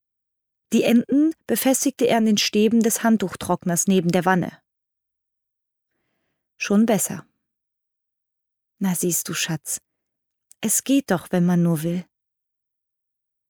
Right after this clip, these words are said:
Das Gefühl, sie habe ihm zugeblinzelt, verschwand sofort wieder. „Jetzt wirst du gewaschen, damit du ganz sauber bist.“ Er zog kurz an dem Strick,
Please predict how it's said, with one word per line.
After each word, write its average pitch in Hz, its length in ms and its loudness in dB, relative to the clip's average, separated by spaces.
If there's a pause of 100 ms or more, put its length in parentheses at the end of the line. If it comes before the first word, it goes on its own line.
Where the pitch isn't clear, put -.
(420)
Das 240 180 0
Gefühl, 269 460 2
sie 247 160 2
habe 214 220 4
ihm 214 180 2
zugeblinzelt, 226 840 2
verschwand 208 460 0
sofort 165 400 -6
wieder. 170 260 -4 (1500)
„Jetzt - 380 -2
wirst 208 240 0
du 196 60 0
gewaschen, 170 580 -2 (560)
damit 202 320 2
du 190 80 0
ganz 196 340 2
sauber 190 360 4
bist.“ - 400 -6 (1500)
Er 233 140 -2
zog - 320 2
kurz - 300 0
an 220 140 4
dem 208 120 4
Strick, - 580 -2